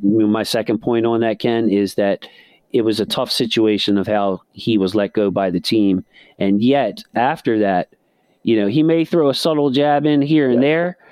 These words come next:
Speaker 1: but he's been pretty classy with the way that he's handled this, coming back for Haloti Ngata's, uh, press co-, retirement press conference when he was also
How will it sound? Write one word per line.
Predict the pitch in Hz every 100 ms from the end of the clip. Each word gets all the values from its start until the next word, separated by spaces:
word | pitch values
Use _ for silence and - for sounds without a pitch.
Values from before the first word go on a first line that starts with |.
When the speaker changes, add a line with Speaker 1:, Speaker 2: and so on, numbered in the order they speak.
| - _
Speaker 1:
but | 120
he's | 120 156 -
been | 202 202
pretty | - 170 170
classy | 113 - 131 110 113
with | 104 104
the | -
way | 107 107 107
that | 104
he's | 107 110 -
handled | 113 113 113 107
this, | 117 110 - - - -
coming | 123 110
back | 107 110 -
for | 104
Haloti | 110 110 104 104
Ngata's, | 107 104 101 98 -
uh, | 98 90
press | - 120 107
co-, | 110
retirement | 101 104 107 110 120 117
press | 117 113
conference | 127 117 110 123 113 107
when | 101
he | 104
was | 98
also | 104 107 - 110 107